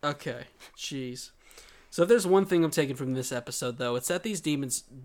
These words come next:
are messing around. Nothing stops them if they're hungry. They're not gonna hesitate to eat the family. They supposedly can heal themselves. Uh, just all these things. They're just rattling them off at this point.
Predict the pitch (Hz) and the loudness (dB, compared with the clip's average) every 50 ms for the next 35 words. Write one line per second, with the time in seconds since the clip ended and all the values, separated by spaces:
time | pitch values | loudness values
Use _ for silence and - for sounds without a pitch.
0 | - - - 123 120 117 107 113 - - - 98 - 135 - - - - _ _ | -14 -6 -6 -4 -4 -4 -6 -8 -10 -12 -14 -14 -16 -16 -16 -16 -18 -18 _ _
1 | _ _ _ _ _ _ _ _ _ _ _ _ _ _ _ _ _ - 147 156 | _ _ _ _ _ _ _ _ _ _ _ _ _ _ _ _ _ 0 2 2
2 | 185 196 - 220 202 - - - 170 147 143 147 - - 151 139 135 131 - - | 2 2 2 -2 -2 -2 -2 0 2 2 2 2 0 -4 -4 -4 -4 -4 -2 -2
3 | 127 131 131 127 127 131 131 131 127 131 131 131 131 131 123 104 123 123 120 117 | -2 -2 -2 -2 -4 -6 -6 -4 -4 -4 -2 -2 -2 -4 -6 -6 -6 -6 -6 -4
4 | 117 123 127 131 139 160 156 151 - 156 156 156 131 135 143 139 131 139 131 - | -4 -2 0 0 0 0 0 0 0 0 0 0 0 -2 -4 -4 -4 -6 -8 -8
5 | 147 135 135 135 - - - - 120 135 160 - 156 - - 143 135 131 135 131 | -4 -4 -4 -4 -6 -10 -12 -10 -8 -8 -8 -8 -12 -14 -10 -8 -6 -6 -4 -4
6 | 127 131 127 127 127 127 127 _ _ - - - _ - 123 120 - - - - | -4 -4 -4 -4 -4 -6 -8 _ _ -20 -20 -20 _ -4 -4 -2 -2 -4 -6 -8
7 | - - 123 135 160 175 175 180 190 180 185 196 190 - 202 190 180 165 151 151 | -8 -2 2 4 4 4 4 0 0 2 2 2 2 2 -2 -2 0 0 2 2
8 | 151 151 147 151 147 - - - 139 143 143 139 139 139 135 135 - - _ - | 2 2 2 0 -2 -2 -2 -4 -2 -2 0 0 0 -2 -2 -4 -10 -12 _ -20
9 | - - - - - _ _ _ - - - 165 170 185 185 - - 160 165 170 | -20 -20 -20 -20 -20 _ _ _ -16 -16 -14 -12 -6 -4 -4 -2 2 2 4 4
10 | 160 143 131 120 - - 117 120 135 147 170 170 147 147 139 143 151 143 151 160 | 4 2 0 -6 -6 -8 -6 -4 -2 0 0 0 0 -2 0 4 6 6 6 6
11 | 156 143 147 139 135 131 127 120 117 110 - - - - - - _ - 120 98 | 4 2 2 0 0 -2 -2 -2 -4 -4 -8 -12 -16 -12 -14 -14 _ -14 -16 -16
12 | 123 - - | -16 -18 -20